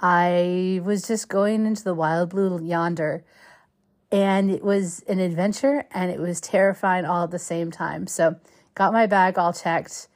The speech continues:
got to the airport, and, um, the flight out of Chicago was delayed, because of course it was.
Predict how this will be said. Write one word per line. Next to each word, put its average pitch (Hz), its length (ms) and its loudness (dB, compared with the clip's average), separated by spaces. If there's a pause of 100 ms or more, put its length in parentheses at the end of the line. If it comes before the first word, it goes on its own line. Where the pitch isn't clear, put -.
(280)
got 185 360 4
to - 260 -8
the 180 200 0
airport, 170 720 -2 (140)
and, 180 480 -2 (420)
um, 170 360 2
the 180 180 -2
flight 214 320 2
out 202 140 2
of 196 80 -6
Chicago 175 480 0
was 180 260 -4
delayed, 254 380 -2
because 262 300 0
of 285 120 0
course 339 300 0
it - 120 -4
was. - 300 -8